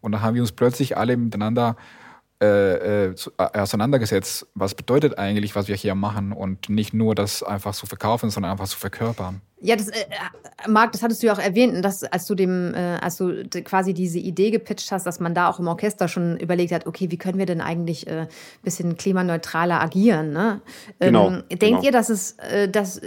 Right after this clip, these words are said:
Speaker 2: dass es auch sozusagen, ähm, in der Kultur-, Kommunikations- und Kreativbranche generell, äh, was verändert hat?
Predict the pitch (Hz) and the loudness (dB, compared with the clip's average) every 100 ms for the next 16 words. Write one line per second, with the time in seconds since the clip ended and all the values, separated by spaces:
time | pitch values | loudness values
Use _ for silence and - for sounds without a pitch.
0 | - 180 185 185 190 185 190 202 185 185 | -8 -4 -2 0 0 -2 -2 0 4 6
1 | 185 185 180 170 - - _ - 180 170 | 6 4 0 -2 -12 -20 _ -2 2 2
2 | 170 170 170 - - _ - 190 185 185 | 2 2 -2 -4 -10 _ -4 0 2 2
3 | 190 185 - 220 226 214 - - _ - | 0 -4 0 2 4 4 2 -4 _ -8
4 | - 202 196 185 208 202 185 180 - 180 | 0 2 2 0 2 0 0 -4 -2 -4
5 | - 208 190 190 180 170 - 165 233 254 | -4 -6 -2 0 0 0 -2 0 2 2
6 | 285 294 - - - 262 247 - - 240 | 2 0 -2 -4 -4 -4 -4 -4 -2 -2
7 | 247 254 302 - | -2 -6 -8 -12